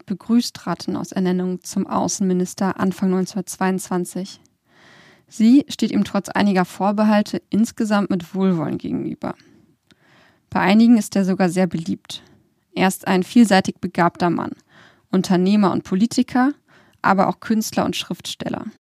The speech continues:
Er veröffentlicht auch regelmäßig Artikel in Zeitschriften und schreibt einige Bücher. Für seine politischen und kulturkritischen Schriften wird er als Intellektueller gefeiert. Das macht Eindruck in der Öffentlichkeit.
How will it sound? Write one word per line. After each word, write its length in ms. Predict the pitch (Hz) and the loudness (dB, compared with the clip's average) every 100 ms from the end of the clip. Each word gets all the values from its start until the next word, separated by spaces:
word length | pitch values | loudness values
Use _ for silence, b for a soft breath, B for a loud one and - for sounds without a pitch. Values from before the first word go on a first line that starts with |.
| _ - | _ 0
Er 180 | 202 196 | 2 2
veröffentlicht 800 | - - 254 254 233 220 - - | 2 2 4 4 2 0 0 -2
auch 180 | 185 | 0
regelmäßig 680 | 226 202 202 202 - 208 - | 0 2 2 2 0 -4 -4
Artikel 440 | 180 - 220 - 185 | -4 -2 -2 0 0
in 140 | 180 | 0
Zeitschriften 840 | - 190 220 - 220 - - 202 196 | 0 0 0 -4 -6 -4 -2 -2 -2
und 260 | - 196 | -2 -2
schreibt 320 | - 196 - - | 0 -2 -2 -2
einige 340 | 190 190 180 | 2 2 0
Bücher. 460 | 170 190 - - - _ _ _ | 0 -2 -2 -6 -10 _ _ _
Für 160 | - 208 | -2 4
seine 300 | 220 220 208 | 6 6 4
politischen 520 | - 233 240 240 214 | 2 2 2 2 0
und 120 | 190 | -2
kulturkritischen 840 | - 202 - 302 - 220 202 208 | -2 -6 0 0 0 -4 -2 -4
Schriften 560 | 196 - 220 - 214 214 b b b - | -4 -4 -4 -4 -2 -2 b b b -2
wird 140 | 202 | 2
er 140 | 214 - | 4 4
als 260 | 190 - - | 2 0 -2
Intellektueller 840 | 196 185 180 - - - 190 180 | -2 0 -2 -2 -6 0 2 2
gefeiert. 600 | 170 - - - - - _ _ _ b b b - | 0 -6 -6 -6 -8 -16 _ _ _ b b b -2
Das 240 | 202 220 | 0 2
macht 260 | 285 285 - | -2 -4 -2
Eindruck 420 | 196 208 170 170 | 0 0 0 -4
in 120 | - 180 | -4 -2
der 100 | - | -4
Öffentlichkeit. 800 | 180 - - - - - - | -4 -8 -10 -14 -12 -12 -14